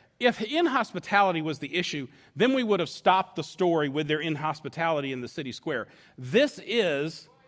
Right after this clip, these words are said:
about homosexuality, which is chosen as an example of it has gotten this bad. Now, there's grace for that. W-, we need to be loving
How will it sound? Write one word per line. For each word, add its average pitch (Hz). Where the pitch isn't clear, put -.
about 175
homosexuality, 202
which 220
is 262
chosen 262
as 214
an 220
example 196
of 180
it 247
has 202
gotten 214
this 185
bad. 120
Now, 175
there's 180
grace 175
for 277
that. 247
W-, 196
we 269
need 269
to 214
be 190
loving 247